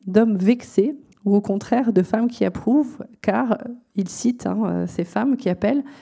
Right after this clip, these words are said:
ce sont toujours les hommes qui décident des lois qui concernent les femmes. » Et il, il précise qu'il nous a paru qu'il était intéressant de vous laisser débattre entre vous, et il nous a paru,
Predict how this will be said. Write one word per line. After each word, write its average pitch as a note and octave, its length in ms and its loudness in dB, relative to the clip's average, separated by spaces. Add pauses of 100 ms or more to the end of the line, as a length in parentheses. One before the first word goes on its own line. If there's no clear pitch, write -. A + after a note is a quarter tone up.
(140)
ce - 140 2
sont A3 180 -2
toujours B3+ 320 4
les G3+ 200 2
hommes B3 200 4
qui G#3+ 140 -2
décident A3 400 0
des G3+ 140 4
lois G3+ 420 2
qui - 140 -18
concernent G#3+ 400 0
les F#3+ 80 0
femmes. » F#3 400 -4 (880)
Et F#3+ 140 4
il, F#3 100 -2
il E3 220 -2
précise C4+ 520 2
qu'il A3+ 380 4
nous F#3+ 160 2
a F#3 60 4
paru A#3+ 580 4
qu'il F3 160 2
était - 180 0
intéressant A#3 540 0
de A3 80 6
vous F#3+ 140 2
laisser G3+ 260 2
débattre G#3 420 0
entre A3+ 260 2
vous, F#3+ 300 2 (280)
et G3 80 4
il F#3+ 60 0
nous F#3+ 140 2
a F#3 80 4
paru, G#3 320 4